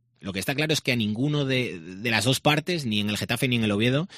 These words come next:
gusta que esto se filtre ahora, y más jugándose lo que se está jugando el Oviedo. La pelota, insisto, en el tejado de Rubén Reyes. El Getafe le quiere, el Oviedo quiere que se quede, así que ahora va a tener que decidir el director deportivo.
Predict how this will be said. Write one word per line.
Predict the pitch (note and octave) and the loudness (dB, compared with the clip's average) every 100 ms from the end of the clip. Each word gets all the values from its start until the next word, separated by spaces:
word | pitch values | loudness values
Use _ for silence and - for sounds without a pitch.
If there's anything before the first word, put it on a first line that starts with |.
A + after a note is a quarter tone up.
| - - - | -20 -20 -12
gusta | - A#2+ - A#2+ | 2 2 4 2
que | |
esto | G2+ B2+ | 0 0
se | G#2+ | 0
filtre | A#2 A#2+ C#3+ - | 0 2 0 4
ahora, | G#2+ D#3 G#2+ - - | 6 6 4 0 -12
y | G2+ | -4
más | G#2 B2 | -2 -2
jugándose | C3+ A2+ B2+ C#3 C#3 | -2 -2 -2 -2 -4
lo | G#2+ | -6
que | F#2 | -8
se | F2+ | -8
está | - | -8
jugando | A2 G#2+ B2 G2+ | -6 -4 -2 -2
el | |
Oviedo. | F2+ C3 E2 - - - - | -4 -6 -8 -18 -20 -14 2
La | C3+ A2 | 4 4
pelota, | A2+ C#3+ D#3 | 4 4 4
insisto, | C3 D#3+ - D#2 - | 4 0 -2 -8 0
en | C3 | 4
el | B2 G#2+ | 4 4
tejado | A2 B2+ D3+ F3+ - | 0 2 2 2 0
de | A2+ | -2
Rubén | A2 A#2+ | 0 0
Reyes. | F#2+ D#2+ D2 - - _ _ _ _ _ _ _ _ - | 0 -6 -10 -12 -16 _ _ _ _ _ _ _ _ -2
El | B2+ | 2
Getafe | A#2 C3+ C3 | 4 4 4
le | G#2+ | 2
quiere, | G#2+ F#3 G3+ A3 - _ - | 4 6 6 2 -2 _ 4
el | D3+ C3+ | 8 8
Oviedo | C3 C3+ | 8 4
quiere | G2 G#2+ | 2 0
que | G#2+ | 0
se | G#2+ | -2
quede, | A#2 F3 F#3+ A3+ - - - - | 2 2 2 -4 -14 -20 -20 0
así | G#2+ A2 | 2 2
que | G2+ | 0
ahora | F#2+ A2 | -2 0
va | |
a | A#2+ | 0
tener | G2 F#2+ | -2 -2
que | F#2 | -4
decidir | F2+ F#2 F#2 | -4 -4 -4
el | F#2 F#2 | -4 -4
director | F#2 G2+ G#2 G#2 | -2 -2 -2 -4
deportivo. | G#2 A2 A2 E3+ F#3+ | -2 -2 2 2 2